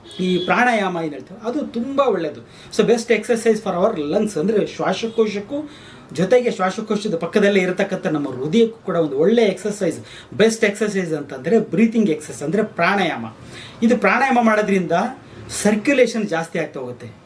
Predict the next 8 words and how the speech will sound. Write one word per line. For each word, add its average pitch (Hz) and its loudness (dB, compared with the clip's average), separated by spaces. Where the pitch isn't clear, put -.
ಶ್ವಾಸಕೋಶ 180 0
ಮತ್ತೆ 170 2
ಹೃದಯಕ್ಕೆ 196 0
ಸರ್-, 160 0
ರಕ್ತ 175 0
ಸಂಚಾರ 190 0
ಹೆಚ್ಚಾಗ್ತಾ 175 -2
ಹೋಗುತ್ತೆ. 147 -2